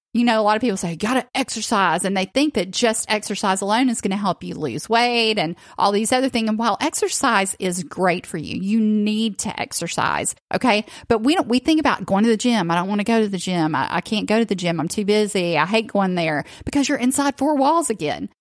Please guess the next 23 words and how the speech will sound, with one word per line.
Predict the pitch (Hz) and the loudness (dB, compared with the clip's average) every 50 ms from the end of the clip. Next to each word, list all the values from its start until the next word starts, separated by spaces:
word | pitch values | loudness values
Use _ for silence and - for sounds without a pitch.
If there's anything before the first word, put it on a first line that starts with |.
| _ _ - | _ _ 0
right? | 208 220 247 247 - | 0 2 2 0 0
So | - 269 262 | 0 0 0
look | 247 247 247 320 370 - | 0 0 0 -2 0 0
at | 440 440 - - | 0 -2 0 -2
ways, | 190 202 202 214 214 180 160 - 180 233 - - - | 0 0 2 2 2 0 0 -2 -2 -2 -2 -4 -2
co-, | - 254 240 | -2 -2 -2
start | - - - - 320 320 | -2 0 0 0 0 0
combining | - 311 302 233 202 196 202 240 269 269 247 226 | 2 2 2 2 2 2 2 2 2 2 2 0
some | - 175 151 - | -2 -4 -4 -4
things | - - - - - - - - | -4 -6 -6 -6 -6 -4 -2 0
like, | 180 180 - - - - - - - - - - - _ _ | 0 0 0 -2 -8 -18 -20 -20 -20 -20 -20 -20 -20 _ _
how | - 240 233 233 262 | -2 0 2 2 2
can | 269 - 269 254 | 2 0 0 2
I | 233 220 214 202 - | 2 2 0 0 0
move | 208 214 247 285 311 - - | 2 2 2 2 2 0 -2
more | 220 202 208 202 - | -2 0 0 0 0
and | - 226 226 | 0 0 2
get | 220 226 202 | 2 2 2
outside | 185 196 - - 180 175 | 2 2 0 0 0 0
at | - | 0
the | - 180 | -2 -4
same | - 202 160 180 | -2 -2 -2 -4
time? | - - 262 247 - - - - - | -2 -2 -4 -4 -4 -6 -10 -12 -16